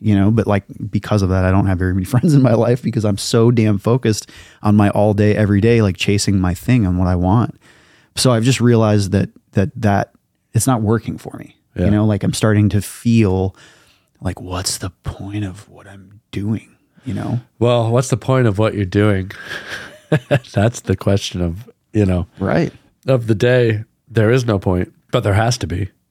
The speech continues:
Speaker 1: For me.
Speaker 2: Nihilistically, there's no point.
Speaker 1: Right. But for me and my existence, having a point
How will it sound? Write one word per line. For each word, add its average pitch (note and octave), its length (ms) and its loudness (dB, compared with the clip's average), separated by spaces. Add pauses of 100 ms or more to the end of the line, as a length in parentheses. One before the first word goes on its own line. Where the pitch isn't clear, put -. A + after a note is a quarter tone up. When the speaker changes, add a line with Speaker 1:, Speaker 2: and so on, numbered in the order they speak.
(160)
Speaker 1:
For - 140 -2
me. B2 100 4
Speaker 2:
Nihilistically, G#2 680 2
there's F#2+ 260 0
no F2 160 -6
point. - 320 -16
Speaker 1:
Right. G#2 320 0
But A2+ 120 -2
for C3 160 2
me A#2+ 460 6
and G#2 140 2
my G#2 200 4
existence, F#2+ 680 -2
having G2 580 -2
a A#2+ 140 -4
point - 580 -8